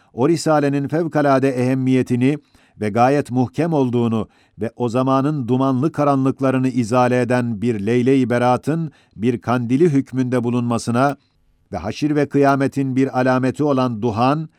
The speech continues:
hem Leyle-i Berat'ın senevi olarak hikmetli tefrik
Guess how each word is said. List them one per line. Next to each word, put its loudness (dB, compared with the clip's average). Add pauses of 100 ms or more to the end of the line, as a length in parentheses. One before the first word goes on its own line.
(360)
hem -2
Leyle-i 4
Berat'ın 0
senevi 0
olarak 0
hikmetli -2
tefrik -2